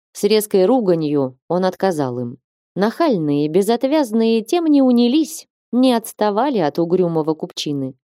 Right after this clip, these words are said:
шли за ним по пятам и пуще прежнего конючили о копеечках.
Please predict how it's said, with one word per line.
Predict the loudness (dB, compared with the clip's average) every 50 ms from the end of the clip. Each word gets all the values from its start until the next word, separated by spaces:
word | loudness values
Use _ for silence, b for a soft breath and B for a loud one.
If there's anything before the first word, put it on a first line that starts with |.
| _ _ _
шли | -12 -4 -2 0 2 2 2
за | 2 2 0
ним | 0 -2 -2 -4
по | -4 -2
пятам | -2 -4 -4 -4 -6 -6 -6 -8 -12 _ _ _ _ -6
и | -6 -4
пуще | 0 0 -2 -2 -2 -4 -4
прежнего | -2 -2 0 2 2 2 2 2 2 0 0 0 -2
конючили | -4 -4 -4 -4 -2 -4 -4 -4 -4 -4 -2 -2
о | -4 -2
копеечках. | -6 -8 -6 -6 -6 -6 -6 -8 -10 -12 -14 -16 -16 _ _